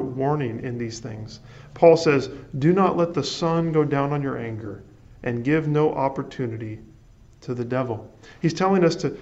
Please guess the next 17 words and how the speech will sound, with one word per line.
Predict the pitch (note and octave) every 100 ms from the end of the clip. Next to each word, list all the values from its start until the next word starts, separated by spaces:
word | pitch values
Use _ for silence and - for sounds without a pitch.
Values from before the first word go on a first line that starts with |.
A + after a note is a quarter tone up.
| -
to | -
deal | C3 A#2+ D#3 G3
with | G3 F#3+
our | D#3+
anger | D3+ D3+ E3+ C3+ -
each | E3 E3 - C3+
day, | C#3+ E3+ D3+
or | C#3 F#3 G3 E3+
we | E3 D#3+ D3+
risk | D3 F3 -
the | D#3 E3+
influence | F3 E3+ C3+ A#2+ B2+
of | B2
the | C3+
evil | D3 E3+ F3 C3+
one | A2+ G#2+ A2+
influencing | - B2+ C3 C3 A#2 A#2 A#2 A#2 A2 A2+